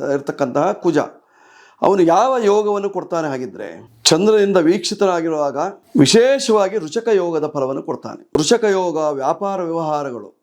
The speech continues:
ಸಾಮಂತರು, ಧೀಮಂತರು, ಮುತ್ಸದ್ದಿಗಳು ಎಲ್ಲರನ್ನೂ ಕೊಟ್ಟು ಸಾರ್ವಭೌಮತ್ವವನ್ನು ಕೊಡುವಂತಹ ಒಂದು ವಿಶೇಷತೆ ಇರತಕ್ಕಂತಹದ್ದು ರುಚಕ ಯೋಗಕ್ಕೆ. ಆ ರುಚಕ ಯೋಗದ ಫಲವನ್ನ ಶ್ರೀರಾಮಚಂದ್ರ ಅನುಭವಿಸಿದ್ದಾನೆ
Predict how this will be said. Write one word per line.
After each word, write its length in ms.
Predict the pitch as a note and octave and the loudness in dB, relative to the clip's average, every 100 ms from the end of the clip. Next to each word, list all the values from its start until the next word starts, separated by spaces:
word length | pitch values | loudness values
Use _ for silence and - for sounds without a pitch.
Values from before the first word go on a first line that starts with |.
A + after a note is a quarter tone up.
| _ | _
ಸಾಮಂತರು, 1000 | - D#3 E3+ G3 F#3+ F3+ C#3+ A2 - - - | 2 4 4 2 0 2 0 0 -8 -16 -6
ಧೀಮಂತರು, 920 | A2 F#3 G#3+ G3 F#3 D3+ A#2 G2+ - _ _ _ _ _ _ - _ - | 2 4 4 2 2 2 0 -4 -12 _ _ _ _ _ _ -20 _ 0
ಮುತ್ಸದ್ದಿಗಳು 880 | D#3 - A3 E3 F3 D3+ A2+ - _ - - | 2 4 2 4 2 2 -2 -8 _ -12 2
ಎಲ್ಲರನ್ನೂ 600 | D3 G#3 B3 B3 B3 A#3 | 4 4 2 2 2 2
ಕೊಟ್ಟು 320 | A3 G#3 A#3 | 2 2 0
ಸಾರ್ವಭೌಮತ್ವವನ್ನು 1080 | A3 E3 F3+ G#3 F3 G3 F#3 F3+ F3+ E3+ E3 | 2 2 2 2 2 0 -2 -6 -6 -4 -4
ಕೊಡುವಂತಹ 560 | E3 D#3+ D3+ - E3+ F#3 | -4 -4 -4 -4 -2 -2
ಒಂದು 200 | D#3+ D3 | -4 -6
ವಿಶೇಷತೆ 580 | C3+ F3+ F#3+ D#3+ D#3+ | 0 0 0 -4 -4
ಇರತಕ್ಕಂತಹದ್ದು 880 | D3 C#3 D3 C3+ B2 B2+ A#2 G3 - _ _ _ _ - | -4 -4 -6 -4 -2 -2 -2 -6 -8 _ _ _ _ -6
ರುಚಕ 280 | B2+ E3 A3 | -2 2 4
ಯೋಗಕ್ಕೆ. 600 | F#3 C3+ G#2+ - - - - - | 4 2 -2 -8 -12 -14 -4 2
ಆ 120 | C#3+ | 4
ರುಚಕ 340 | D3 C#3 B3 B3+ | 4 2 2 4
ಯೋಗದ 580 | B3+ A3+ A3 G#3+ G3 G3 | 4 2 0 0 0 0
ಫಲವನ್ನ 440 | F#3 A3+ G#3+ G#3+ | -2 -2 -2 -6
ಶ್ರೀರಾಮಚಂದ್ರ 840 | G3+ F#3+ F#3+ F#3+ F#3 F#3 F#3 F3+ E3+ | -6 -4 0 0 0 -4 -6 -2 -2
ಅನುಭವಿಸಿದ್ದಾನೆ 960 | D#3+ D#3 D#3 D3+ C#3 A2+ A2 - - | -2 -2 -2 -4 -8 -8 -8 -8 -16